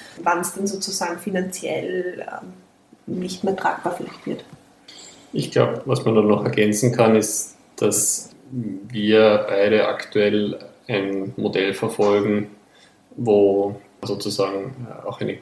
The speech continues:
Speaker 2: einen großen Anteil die Kinderbetreuung mit berücksichtigt, um eben das Berufsleben auch dementsprechend wahrnehmen zu können. Das wird sich dann zeigen, wie gut natürlich die Antonia in dem ganzen Modell mitspielt.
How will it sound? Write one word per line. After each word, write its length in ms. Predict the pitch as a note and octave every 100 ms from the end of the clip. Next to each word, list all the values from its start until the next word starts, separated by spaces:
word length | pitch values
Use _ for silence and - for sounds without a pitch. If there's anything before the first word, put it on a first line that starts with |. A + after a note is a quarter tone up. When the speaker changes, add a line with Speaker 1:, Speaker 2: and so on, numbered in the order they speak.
| -
Speaker 2:
einen 100 | G2+
großen 280 | G2 G2+ -
Anteil 320 | F#2+ G2 G2+
die 100 | G2
Kinderbetreuung 880 | - A#2 B2 B2 A#2+ G#2+ G#2+ A2+ A2 -
mit 300 | B2 A#2+ -
berücksichtigt, 960 | A#2+ A#2+ - - B2+ - C#3 - - - - _ _ _ -
um 300 | B2+ A2+ A2
eben 540 | G#2 G#2 G#2+ G#2 B2+ - _ _ _ - - _ -
das 200 | G2 -
Berufsleben 720 | A#2 G#2 G#2 - G#2 G2+ G2+
auch 220 | G2+ -
dementsprechend 680 | G#2 G2+ G2+ - G#2 A2 G#2
wahrnehmen 460 | G2 G#2 A2+ A#2
zu 160 | A2+ A#2
können. 400 | - A#2 B2 B2+ - _ _ _ _ _ -
Das 160 | G#2
wird 140 | G2+ G2
sich 140 | G#2
dann 160 | G2+ G2
zeigen, 380 | F#2+ F#2+ G#2 G#2
wie 80 |
gut 260 | G2+ G2+ -
natürlich 360 | G#2 G#2+ G#2 -
die 100 | G2+
Antonia 400 | G2+ A2 A2+ A#2
in 100 | A#2
dem 240 | A2+ A2
ganzen 260 | G#2+ - A2
Modell 320 | G#2 G#2 G#2
mitspielt. 640 | A2 - - C3 C3+ -